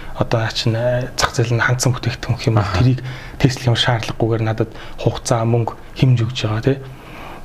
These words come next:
Speaker 1: За, дээрэс нь одоо дэлгүүрээ дараа нээчээд, за, ингээд дэлгүүр нээчлээ, одоо энэ дээр би ямар засвар хийх үү, яах вэ гэх юм нөгөө юм чинь.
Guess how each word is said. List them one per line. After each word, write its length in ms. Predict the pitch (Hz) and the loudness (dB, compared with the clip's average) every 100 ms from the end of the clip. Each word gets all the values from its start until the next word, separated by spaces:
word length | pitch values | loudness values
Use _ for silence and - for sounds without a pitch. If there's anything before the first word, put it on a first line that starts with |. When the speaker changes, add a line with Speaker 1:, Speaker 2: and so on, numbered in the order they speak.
| - | -2
Speaker 1:
За, 220 | - 113 127 | 2 2 4
дээрэс 340 | 139 135 131 | 4 4 4
нь 80 | 127 | 2
одоо 220 | 123 127 | 4 2
дэлгүүрээ 480 | 113 127 165 156 123 | 4 4 4 4 2
дараа 180 | 120 120 | 0 2
нээчээд, 480 | 120 107 - 110 - - - | 0 0 -2 -2 -6 -16 -2
за, 160 | 135 135 | 0 4
ингээд 320 | 131 131 127 | 4 4 2
дэлгүүр 240 | 123 131 117 | 2 2 2
нээчлээ, 320 | 117 - 120 | -2 -2 -2
одоо 140 | 123 | 2
энэ 140 | 120 127 | 4 4
дээр 140 | 131 | 4
би 100 | 120 113 117 120 | 2 -2 -2 -2
ямар 500 | 120 123 117 147 139 | 0 0 -2 -8 -8
засвар 280 | - 127 107 | -2 0 0
хийх 240 | 110 - | 0 2
үү, 80 | 117 | 2
яах 180 | 117 - | 2 0
вэ 80 | 110 | 0
гэх 300 | 117 107 113 | 0 0 -2
юм 160 | 107 | 0
нөгөө 180 | 107 107 | 2 2
юм 40 | 113 | 0
чинь. 200 | 127 | -2